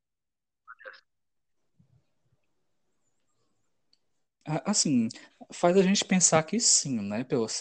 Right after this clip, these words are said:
pela... do Bentinho, mas é o pensamento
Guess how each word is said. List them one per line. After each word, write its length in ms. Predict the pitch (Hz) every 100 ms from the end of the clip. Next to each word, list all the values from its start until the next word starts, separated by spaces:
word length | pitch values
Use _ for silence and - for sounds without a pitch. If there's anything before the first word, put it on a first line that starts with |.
| -
pela... 340 | 120 110 104 104 _ _ _ _ _ _ _ _ _ _ _ _ _ _ -
do 440 | 120 107 107 185
Bentinho, 760 | 202 110 95 - 107 107 104 101 _ _ _ _ _ _ -
mas 180 | 135 160
é 40 |
o 180 | 165 170
pensamento 640 | 180 180 196 185 175 202